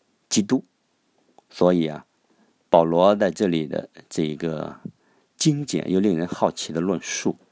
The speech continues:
就给我们带来极大的震撼。因为保罗高瞻远瞩的在这里看见更伟大的事物，也就是他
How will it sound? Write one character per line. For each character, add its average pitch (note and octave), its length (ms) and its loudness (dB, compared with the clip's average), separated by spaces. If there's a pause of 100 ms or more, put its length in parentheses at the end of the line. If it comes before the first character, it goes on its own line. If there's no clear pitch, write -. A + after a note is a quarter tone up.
(560)
就 D2+ 440 -6
给 F2 100 -2
我 D#2 100 2
们 D2+ 140 -8
带 D#2+ 180 -2
来 D2+ 120 -6
极 - 200 -6
大 F2 160 -2
的 D#2+ 100 -8
震 G2+ 220 -2
撼。 - 260 -14 (800)
因 C#3+ 140 6
为 D3+ 120 6
保 G#2 200 4
罗 F2+ 180 2
高 G2 320 2
瞻 A2 220 -2
远 E2 300 -2
瞩 D2+ 220 -6
的 D#2+ 120 -6
在 E2 180 0
这 F#2 160 -2
里 D#2 140 -4
看 - 200 -8
见 D#2 220 -6
更 G2+ 180 -2
伟 C#2+ 200 -10
大 - 120 -6
的 D2 120 -14
事 - 220 -8
物， - 140 -10 (960)
也 E2+ 120 -4
就 F#2 140 2
是 - 460 -4 (640)
他 E2 460 0